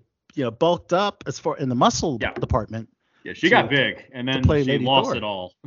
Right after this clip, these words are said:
Speaker 1: She
Speaker 2: Yeah.
Speaker 1: lost it all. Okay. But, uh,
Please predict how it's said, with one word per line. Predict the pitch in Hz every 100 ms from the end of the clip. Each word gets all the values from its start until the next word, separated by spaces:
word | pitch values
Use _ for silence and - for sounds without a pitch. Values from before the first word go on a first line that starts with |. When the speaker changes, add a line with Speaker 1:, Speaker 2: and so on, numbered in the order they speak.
| 139 _ _ _ _ _
Speaker 1:
She | -
Speaker 2:
Yeah. | 117 123
Speaker 1:
lost | 123
it | 107
all. | 101 107
Okay. | 127 - 104 110 - _ _ _ _ _ _
But, | 120 113 -
uh, | 120 110